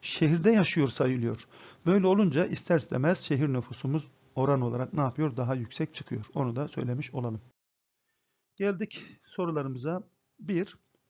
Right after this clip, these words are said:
Türkiye genç nüfuslu ülkeden yaşlı nüfuslu bir ülkeye doğru geçiş yapmaktadır.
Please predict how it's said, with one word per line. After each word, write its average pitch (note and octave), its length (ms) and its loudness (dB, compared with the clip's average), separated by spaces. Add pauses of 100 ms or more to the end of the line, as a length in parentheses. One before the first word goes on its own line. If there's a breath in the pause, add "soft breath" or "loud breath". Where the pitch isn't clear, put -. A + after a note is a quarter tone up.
(140)
Türkiye G3+ 300 -2
genç F#3 280 -6
nüfuslu F3 340 -4
ülkeden D#3+ 400 -2
yaşlı D3+ 340 -2
nüfuslu D3 360 -6
bir D3 100 -2
ülkeye C#3+ 340 -4
doğru C#3 160 -2
geçiş C#3 360 -8
yapmaktadır. C#3 560 -4